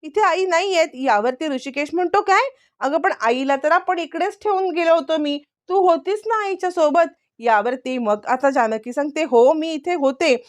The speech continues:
पण त्यानंतर आई कुठे गेल्या मला माहीत नाहीये. मी अवंतिकाला फोन करून या सगळ्यामध्ये विचारते की आई घरी आल्यात का?" असं म्हटल्यावरती ती आता अवंतिकाला कॉल करते.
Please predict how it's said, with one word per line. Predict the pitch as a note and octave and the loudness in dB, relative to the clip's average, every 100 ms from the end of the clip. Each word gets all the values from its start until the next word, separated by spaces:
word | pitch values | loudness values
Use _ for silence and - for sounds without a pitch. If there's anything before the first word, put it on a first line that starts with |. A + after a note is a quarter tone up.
| _ _ | _ _
पण | E4+ F4 | -4 0
त्यानंतर | D4+ C#4 C4+ E4+ E4 D#4+ G#3+ | 0 2 2 0 2 2 2
आई | A3+ A#3+ | 0 0
कुठे | - C4+ D#4+ | -10 -6 -6
गेल्या | C4+ B3 B3+ | 0 2 4
मला | C4 D4+ | 2 2
माहीत | D#4+ A3+ A3+ | 0 -2 -2
नाहीये. | A#3 G3+ G3 - _ - | -6 -4 -4 -6 _ -8
मी | D4 - | -6 0
अवंतिकाला | B3 B3+ C4 C4 A#3+ D#4 C#4+ D#4 | 2 4 2 -2 0 2 4 2
फोन | - A#3+ A#3 A#3+ | 2 -2 -2 -2
करून | - C#4 C#4+ | 0 2 2
या | C#4 C4+ | 2 2
सगळ्यामध्ये | B3+ A#3 A#3+ A3+ C4 | 2 2 2 0 -4
विचारते | B3+ - D#4+ D#4 | -6 2 2 2
की | D4+ F4 | -2 2
आई | D#4+ E4 | 2 2
घरी | F#4 F#4 | -2 2
आल्यात | F#4 D4 C4 - | 2 2 -2 0
का?" | C4 C4 _ _ _ | 0 0 _ _ _
असं | D4 G4 G4 | -8 -2 -2
म्हटल्यावरती | G#4 D4+ D4 F4 F4 E4 | -2 0 2 2 0 -6
ती | C#4 C#4 | 0 2
आता | D#4 E4 - | 2 2 2
अवंतिकाला | A3+ B3 A#3+ B3 D#4+ C4+ C#4 | 0 0 -2 -4 0 2 2
कॉल | C#4 C4 F4 | 4 2 2
करते. | D#4 B3+ B3+ | -2 -2 -2